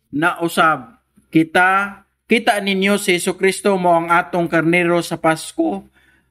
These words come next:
busa, sa dihang mituo kita nga sa dugo sa atong Ginoong Hesukristo, ang mga hampak sa Ehipto dili moabot kanato. Ug unya, sa dihang misulod sila sa kamingawan, walay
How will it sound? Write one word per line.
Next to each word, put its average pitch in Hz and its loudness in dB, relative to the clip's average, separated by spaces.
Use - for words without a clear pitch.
busa, 175 0
sa 156 -2
dihang 196 2
mituo 233 0
kita 196 0
nga 196 -4
sa 160 -2
dugo 165 0
sa 175 0
atong 185 -2
Ginoong 185 -2
Hesukristo, 170 -2
ang 214 0
mga 214 0
hampak 196 -2
sa 170 0
Ehipto 180 0
dili 185 0
moabot 165 0
kanato. 151 -2
Ug 143 0
unya, 196 2
sa 170 -2
dihang 170 0
misulod 165 -2
sila 180 2
sa - -10
kamingawan, 185 0
walay 160 0